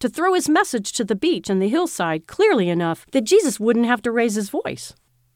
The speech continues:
Luke five begins, "So it was, as the multitude pressed about him to hear the word of God, that he stood by the lake of Gennesaret and saw two boats standing by the lake.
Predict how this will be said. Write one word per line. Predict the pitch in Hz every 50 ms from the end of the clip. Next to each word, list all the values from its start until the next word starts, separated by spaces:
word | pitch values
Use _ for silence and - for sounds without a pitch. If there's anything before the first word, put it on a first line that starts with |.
| _ _ -
Luke | - 196 208 214 202 -
five | - 196 175 175 180 175 165
begins, | 180 160 - 170 156 147 156 160 180 - - - - _ _ _ _ _ _ _ _ _
"So | - - - 233 226 277
it | 330 - -
was, | 233 233 240 233 196 165 165 160 - -
as | - 175 170 -
the | - 170
multitude | 165 170 185 233 - 220 196 - 175 165 -
pressed | - - 190 185 190 - -
about | 165 - 170 170 196 214 -
him | - 165 151 156
to | - 165
hear | - - - 214 220 214
the | 170 175 165
word | 170 175 185 190 185 170
of | 170 -
God, | - 202 233 226 170 143 147 165 - - _ _ _ _ -
that | 302 302
he | 311 294
stood | - - - - 370 427 453 302 220 -
by | 202 196 202
the | 196 202 196
lake | 190 190 214 233 254 196 -
of | 196 175 175
Gennesaret | 196 185 190 233 339 330 - - 135 - - - - - -
and | - 208 196
saw | - - 208 185 170
two | - - - 320 277 175
boats | 202 185 170 165 - -
standing | - - 208 196 185 180 170 170
by | 156 160 156 151
the | 151 151
lake. | 170 220 233 135 - - _ -